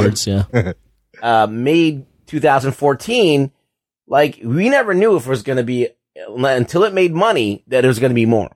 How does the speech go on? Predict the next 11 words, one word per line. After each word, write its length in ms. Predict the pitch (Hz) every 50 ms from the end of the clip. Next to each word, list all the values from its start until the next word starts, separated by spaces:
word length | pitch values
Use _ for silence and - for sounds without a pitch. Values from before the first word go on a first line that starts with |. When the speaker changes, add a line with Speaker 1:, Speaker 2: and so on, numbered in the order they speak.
| _ _
Speaker 1:
Yeah. 200 | 101 101 95 92 - _ _ _ _ _ _ _ _ _ _ _ _ _ _
Speaker 2:
And, 400 | 117 123 123 123 123 123 123 127
um, 380 | 127 123 120 120 117 117 104 - _ _ _ _ _ _ _ _ _ _ _ _ _ _ _ _ _
this 320 | 117 110 151 196 196 -
movie, 300 | 185 185 170 160 143 139
I'm 100 | 139 127
like, 160 | 127 123 120 -
"Okay, 320 | 165 165 - 170 147 120
they 160 | 113 117 120
threw 200 | - - 143 151
everything 540 | 143 147 165 208 208 220 214 208 208 196 -